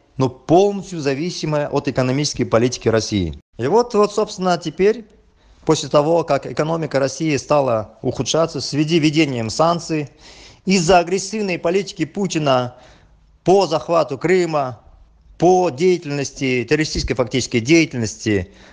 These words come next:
на востоке Украины, где вот Донецк был захвачен сепаратистскими силами,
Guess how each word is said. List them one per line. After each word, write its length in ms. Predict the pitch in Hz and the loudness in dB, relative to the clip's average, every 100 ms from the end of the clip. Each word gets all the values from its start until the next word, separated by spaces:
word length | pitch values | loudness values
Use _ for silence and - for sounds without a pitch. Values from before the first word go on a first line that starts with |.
| - 107 | -6 2
на 120 | 127 | 2
востоке 420 | 143 - 190 175 | 2 2 0 0
Украины, 520 | 143 143 147 151 131 | -2 0 0 -2 -4
где 360 | 120 135 139 127 | -4 0 2 0
вот 200 | 107 101 | -2 0
Донецк 400 | 135 151 175 - | 2 2 0 -2
был 220 | 110 127 | -4 0
захвачен 640 | 123 127 139 151 - 127 | 0 2 2 0 0 -6
сепаратистскими 720 | - 131 135 131 180 - 135 120 | -6 2 2 2 -2 -4 -4 -4
силами, 580 | - 165 170 151 131 | -2 0 0 0 -4